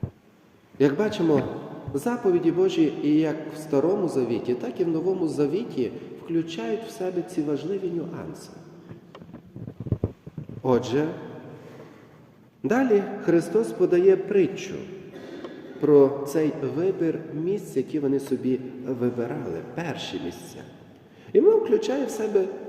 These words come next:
два важливі моменти. Перший з моментів — це є смирення.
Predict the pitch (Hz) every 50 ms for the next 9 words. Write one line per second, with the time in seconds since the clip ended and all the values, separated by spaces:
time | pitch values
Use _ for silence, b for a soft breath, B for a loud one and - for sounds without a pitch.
0 | 135 131 147 202 233 262 233 190 170 143 147 165 180 175 175 165 147 175 170 143
1 | 131 139 135 123 104 78 71 64 - - - - - - - - - - - -
2 | - B B B B B - 143 151 165 - - - 170 151 139 120 123 139 135
3 | 139 139 139 147 185 202 208 202 - 143 120 - - - 180 180 175 170 151 -
4 | - - 147 143 139 135 143 156 143 113 98 87 82 -